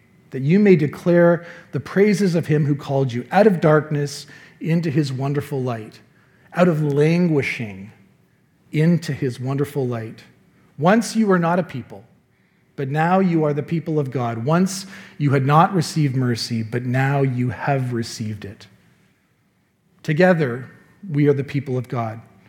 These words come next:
We are chosen, set apart to proclaim what the Lord has done, to point to that light, to share the gift of salvation and the everyday gifts we've been given,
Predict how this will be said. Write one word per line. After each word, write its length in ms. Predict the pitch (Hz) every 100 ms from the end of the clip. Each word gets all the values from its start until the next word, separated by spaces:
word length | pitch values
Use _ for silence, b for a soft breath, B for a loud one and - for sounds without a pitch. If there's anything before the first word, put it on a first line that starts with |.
| b b b b
We 140 | 143
are 80 | 143
chosen, 540 | 143 185 180 131 123
set 340 | - - 202 202
apart 600 | - - 156 110 - - - b b b b
to 160 | -
proclaim 840 | - 165 - 175 175 180 180 170 -
what 220 | 147 143
the 100 | 143
Lord 400 | 131 143 156 156
has 260 | 131 139 131
done, 380 | 131 127 110 117 - _ _ b b b b _ _ _ -
to 100 | 147
point 380 | - 190 202 196
to 100 | 160
that 380 | 143 135 - 135
light, 480 | 123 123 120 - - _ _ _ _ _ _ _ _ _ _ _ _
to 140 | - 151
share 440 | - 185 185 180
the 120 | 151
gift 320 | 123 165 165
of 100 | 151
salvation 640 | - 151 143 139 147 - 143
and 140 | 139
the 100 | 143
everyday 520 | 156 156 151 131 123
gifts 440 | 113 135 127 - -
we've 160 | 127
been 140 | 120 123
given, 380 | 139 131 117